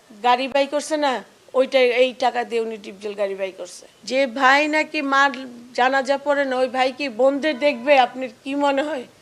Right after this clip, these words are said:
ওই বোনরা, বোনদের হক তাই সে দিবে ন্যায্যভাবে? এটা কোনোদিনই আশা করা যায় না। তো এখন আমাদের কথা হলো, আমরা যেটুক পাই, ডিপজল ভাইয়ের অংশ আমাদের চাই না।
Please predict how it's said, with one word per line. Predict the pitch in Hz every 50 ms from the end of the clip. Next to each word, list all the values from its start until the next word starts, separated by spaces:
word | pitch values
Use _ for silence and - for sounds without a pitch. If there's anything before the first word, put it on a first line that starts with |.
| _ - 285 - _ _ _ _ _ _ _
ওই | - 247
বোনরা, | 220 247 269 269 262 254 269 269
বোনদের | - 269 277 269 262 247 294 294
হক | 240 269 262 277 269 - - -
তাই | 277 262 254
সে | 247 - 294 285 254
দিবে | 220 277 285 262 302 294 269
ন্যায্যভাবে? | 262 262 254 214 202 269 285 277 294 285 269 277 240 190 180 - _ _ _ _ _ _ _ _ _ _ _ -
এটা | 269 247 254
কোনোদিনই | 254 269 277 277 277 233 277 277 285 285
আশা | 269 262 254 - 277 247
করা | 254 254 233 240 233
যায় | 220 226 214 196
না। | 190 156 - - _ _ _ _ _ _ _ _ _ _ -
তো | 233
এখন | 240 240 240 269 277 277
আমাদের | 285 277 269 262 277 277 277 277 240 294 294 277 -
কথা | 302 277 277 - 294 285
হলো, | 294 294 311
আমরা | 311 330 - - 247 240 247 247 277 269
যেটুক | 220 269 285 277 277 - - 285 294 - - -
পাই, | 277 262 269 339 427 508 - - -
ডিপজল | 208 220 262 240 220 226 240 277 285 254
ভাইয়ের | 247 277 277 277 262
অংশ | 254 254 262 254 - -
আমাদের | 294 294 285 277 269 220 269 262 269
চাই | - 247 233 226 220
না। | 202 175